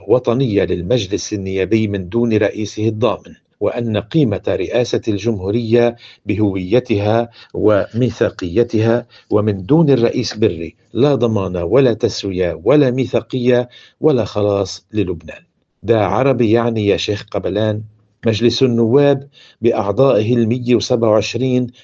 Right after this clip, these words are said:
لا قيمة وطنية له من دون الرئيس نبيه بري، جميعهم بلا قيمة، جميعهم نكرة، جميعهم لا شيء، جميعهم هباء، وكاد يقول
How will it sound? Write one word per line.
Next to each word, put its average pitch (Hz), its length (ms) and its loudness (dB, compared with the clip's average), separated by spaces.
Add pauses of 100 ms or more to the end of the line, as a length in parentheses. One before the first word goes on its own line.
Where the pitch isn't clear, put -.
(100)
لا 117 260 2
قيمة 127 560 2 (200)
وطنية 117 540 0
له 120 400 2 (320)
من 120 300 0
دون 107 260 2
الرئيس 98 540 -2
نبيه 92 240 -6
بري، 104 360 0 (240)
جميعهم 101 640 -2
بلا 135 200 4
قيمة، 131 420 -4 (340)
جميعهم 120 760 0
نكرة، 104 360 -2 (380)
جميعهم 113 640 0
لا 113 160 0
شيء، 113 320 0 (260)
جميعهم 110 720 -2
هباء، 117 380 0 (440)
وكاد 110 380 2
يقول 110 600 2